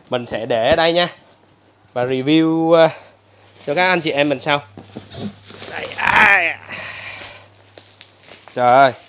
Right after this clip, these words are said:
quy cách là bọc đóng gói rất là kỹ luôn. Rồi, mình hơi rung tay nha. Xin lỗi các anh chị em. <laughs> Thôi,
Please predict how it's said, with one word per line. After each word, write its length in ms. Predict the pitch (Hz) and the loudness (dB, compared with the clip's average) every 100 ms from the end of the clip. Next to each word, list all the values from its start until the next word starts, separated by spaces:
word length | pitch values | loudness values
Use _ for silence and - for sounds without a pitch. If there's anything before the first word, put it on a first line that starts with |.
| - _ _ - | -20 _ _ -2
quy 140 | 143 | 2
cách 220 | 170 180 | 4 2
là 840 | 175 151 135 127 123 123 123 123 123 - _ - - - - - - - - - - | 4 6 8 8 6 6 4 0 -4 -12 _ -20 -20 -20 -20 -20 -20 -20 -20 -20 -4
bọc 140 | 135 - - - | -4 -4 -10 -2
đóng 200 | 147 180 | -2 2
gói 200 | 170 214 | 2 2
rất 140 | 240 | 2
là 100 | 185 - | 0 -2
kỹ 260 | 117 113 | -2 0
luôn. 140 | 170 180 - - - - - - - - - - - - - - - - - - - - - - - - - - - - - - - - - - - | 2 2 0 -18 -20 -20 -20 -20 -20 -20 -20 -20 -20 -20 -18 -18 -18 -18 -20 -20 -18 -18 -16 -14 -14 -14 -14 -16 -20 -20 -20 -20 -20 -20 -18 -16 -14
Rồi, 280 | - 101 98 - - - - | -10 -10 -10 -14 -20 -20 -14
mình 260 | 117 107 | -12 -10
hơi 260 | 107 139 135 | -4 0 2
rung 200 | 143 139 | 2 0
tay 240 | 139 135 | 0 2
nha. 120 | 131 127 - - - - - - - - - - - - - | 2 -2 -6 -20 -20 -20 -20 -20 -20 -20 -20 -20 -20 -20 -12
Xin 160 | 127 | -4
lỗi 260 | 104 113 143 | 0 0 0
các 100 | 156 | -4
anh 100 | 139 | -8
chị 120 | 117 | -10
em. 120 | 113 - - - - - - - - - - 480 _ - | -10 -10 -10 -8 -8 -8 -16 -18 -8 -6 -6 -8 _ -12
<laughs> 120 | 262 240 - - - - - - | -10 -8 -6 -2 -2 -2 -4 -6
Thôi, 240 | 113 117 | -2 -2